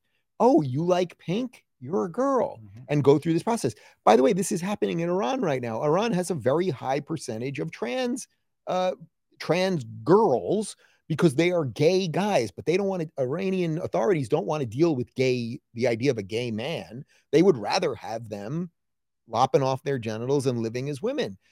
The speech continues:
Speaker 1: So you would think that the, the L G B T community, which I have nothing to do with, uh, that you would think that in the idea that everyone can sort of be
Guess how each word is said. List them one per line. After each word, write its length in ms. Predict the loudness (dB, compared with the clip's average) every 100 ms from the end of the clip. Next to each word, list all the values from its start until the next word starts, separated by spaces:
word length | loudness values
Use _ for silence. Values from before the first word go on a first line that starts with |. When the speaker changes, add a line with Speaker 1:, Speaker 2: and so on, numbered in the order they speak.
| _
Speaker 1:
So 120 | 2
you 140 | 4 4
would 140 | 2
think 280 | -2 -6 -4
that 120 | -10
the, 100 | -10 -12 -10
the 140 | -10
L 220 | -4 -4 -4
G 140 | -10
B 220 | -8 -8 -8
T 200 | -8 -6
community, 340 | -2 -2 -2
which 140 | -6
I 80 | -4
have 100 | -2
nothing 260 | -2 -4 -6
to 60 | -8
do 140 | -8
with, 180 | -8 -10 _ _ _ -2
uh, 320 | 6 8 8 6
that 160 | 2 4
you 140 | 4
would 140 | 2
think 340 | 2 0 -2 -2
that 180 | -4 -2
in 160 | -4
the 140 | -4 -6
idea 360 | -6 -4 0 0
that 140 | 2
everyone 340 | -2 -2 -4 -6
can 140 | -10
sort 240 | -6 -6
of 100 | -6
be 100 | _